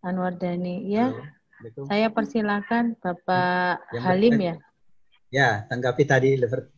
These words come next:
Speaker 2: jawabannya Pak Anu tadi, Pak.
Speaker 1: Oke,
Speaker 2: Terima kasih.
Speaker 1: silakan, Bapak.
Speaker 2: Itu kan pernah, eh, terbit, jurnal ini pernah akreditasi, malah pernah terakreditasi dua ribu empat. Memang vakum dua ribu sebelas,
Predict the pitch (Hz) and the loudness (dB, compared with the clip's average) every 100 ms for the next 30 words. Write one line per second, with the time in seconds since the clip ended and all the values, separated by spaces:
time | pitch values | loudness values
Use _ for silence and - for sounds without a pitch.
0 | - 120 123 120 120 123 113 113 110 107 | -2 2 4 2 -2 -2 -6 -6 -6 -4
1 | 110 - 104 107 107 98 123 127 - _ | -6 -6 -8 -10 -10 -12 -12 -14 -18 _
2 | _ _ _ - 180 190 226 233 180 165 | _ _ _ -12 -6 0 2 4 4 2
3 | - - 170 175 139 175 170 165 160 160 | -2 -12 -8 -4 0 2 4 2 4 6
4 | 160 151 143 - - 131 127 127 127 120 | 6 6 4 -2 -4 2 4 4 2 0
5 | 127 120 139 139 - _ _ _ _ _ | -6 4 6 6 2 _ _ _ _ _
6 | _ 110 123 127 127 151 156 139 127 127 | _ -2 2 4 6 6 6 4 2 6
7 | 120 117 107 - 113 107 101 104 104 110 | 4 4 0 -2 -4 -2 -2 -2 -2 -6
8 | 110 110 107 107 - 110 110 101 123 113 | -8 -8 -10 -8 -4 -4 -4 -10 -4 -2
9 | 104 101 90 - - 90 - 98 95 _ | -2 -6 -10 -12 -10 -10 -10 -20 -20 _
10 | _ _ 117 117 123 117 110 139 135 127 | _ _ -2 0 4 4 6 6 4 2
11 | - 113 113 113 101 117 101 107 123 143 | -2 2 2 2 0 -4 0 2 4 4
12 | - | 0